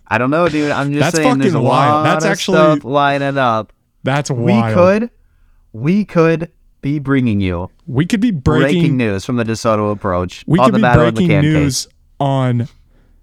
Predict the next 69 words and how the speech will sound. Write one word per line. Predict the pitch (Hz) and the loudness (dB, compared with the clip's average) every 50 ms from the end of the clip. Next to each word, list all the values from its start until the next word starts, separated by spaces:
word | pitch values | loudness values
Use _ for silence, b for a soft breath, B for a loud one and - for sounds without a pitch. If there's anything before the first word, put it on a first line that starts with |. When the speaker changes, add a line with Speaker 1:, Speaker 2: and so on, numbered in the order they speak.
| _ _ _ _ _ - | _ _ _ _ _ -6
Speaker 2:
literally | 127 123 139 170 190 196 185 170 165 151 | -2 0 0 2 2 0 0 0 0 0
one | 139 135 139 143 143 | 0 0 0 0 0
of | 131 113 107 | 0 -2 0
the | 107 127 139 131 | 0 2 2 2
biggest | 113 104 123 120 123 117 120 110 104 - - - - _ - | 2 0 0 2 2 0 0 -2 -2 -4 -8 -10 -12 _ -4
missing | 127 120 123 127 120 - 131 123 113 104 | -2 0 0 0 0 0 0 0 2 2
person | - 117 131 | 2 2 2
Speaker 1:
Let's | 196 - - | 0 0 0
look | - 240 - | 0 0 0
it | 226 - | 0 0
up. | - | -2
Speaker 2:
cases | - - - | -2 -2 0
Speaker 1:
What's, | - 196 | 0 2
Speaker 2:
in | 120 120 | 2 2
the | 113 - | 2 2
Speaker 1:
uh, | 202 | 2
Speaker 2:
history | - - - - 135 127 - | 2 2 0 0 0 0 0
of | - | 0
Speaker 1:
let's, | - 107 107 | 0 0 0
Speaker 2:
America. | 208 196 196 175 | -2 -2 -2 -2
Speaker 1:
let's | 185 - - | -2 -2 -4
look | 208 - 214 | -4 -4 -4
up | 180 | -4
Speaker 2:
Or | - | -4
Speaker 1:
some | - - 147 | -2 0 2
Speaker 2:
in | 147 | 2
the | 143 | 4
Speaker 1:
more | - 151 | 2 2
Speaker 2:
history | 147 127 135 143 | 2 2 0 0
of | 131 | 0
the | 120 127 | 0 0
Speaker 1:
interest, | 120 110 110 | 0 0 -2
Speaker 2:
world, | 101 95 110 | -2 -2 -2
Speaker 1:
or | - - | 0 0
Speaker 2:
not | 120 104 | 0 0
Speaker 1:
some | 98 135 | 0 0
Speaker 2:
America. | 135 135 135 135 131 131 117 - - | 0 0 0 0 0 0 -2 -4 -4
Speaker 1:
more, | 117 113 | -2 0
uh, | 110 107 101 98 98 101 - _ _ _ _ _ _ _ _ _ _ _ _ - | 0 0 0 0 -2 -2 -4 _ _ _ _ _ _ _ _ _ _ _ _ -6
info | 147 139 135 - - 123 113 | -4 -4 -4 -2 0 0 0
about | 107 110 107 - | 0 0 -2 -2
the | - 110 | -2 -2
Madeleine | 110 104 101 104 101 98 95 | -2 0 0 0 -2 -2 -4
McCann | - - 90 80 80 | -4 -6 -6 -8 -8
case, | - - - - | -10 -12 -12 -8
'cause | - 131 123 | -6 -2 0
I | 143 165 196 | 0 0 0
wasn't | 202 208 202 175 180 165 143 123 - _ - | 0 -2 -4 -2 -4 -4 -6 -6 -10 _ -18
too | - - 139 151 143 151 147 | -8 -4 -2 -2 -2 -2 -4
f-, | - - - | -8 -6 -4
like, | 123 127 123 127 | -2 -2 -2 -2
I | 123 | -4
knew | 135 143 147 | -4 -4 -4
who | 151 135 | -4 -4
she | - - 135 | -4 -2 -2
was. | 113 107 104 104 101 101 104 98 | 0 0 0 0 0 0 0 0
I | 107 107 | -2 -2
knew | 110 113 110 | 0 -2 -4
kind | - - 110 110 110 110 113 | -2 -2 -2 0 0 0 -2
of | 104 98 98 | -2 -4 -4
the | 107 104 | -4 -6
story. | - - - 107 101 101 101 101 101 98 | -6 -6 -6 -4 -2 -2 -2 -2 -2 -2
I | 95 | -2
knew | 104 107 | -4 -4
she'd | 104 - 120 101 | -6 -6 -6 -4
went | 104 104 95 85 | -4 -4 -4 -4
missing. | 90 92 92 - - 90 95 92 | -4 -6 -6 -6 -6 -6 -6 -2
I | 85 127 151 147 | 0 0 0 0
thought | - 156 143 135 - | 2 0 0 0 -2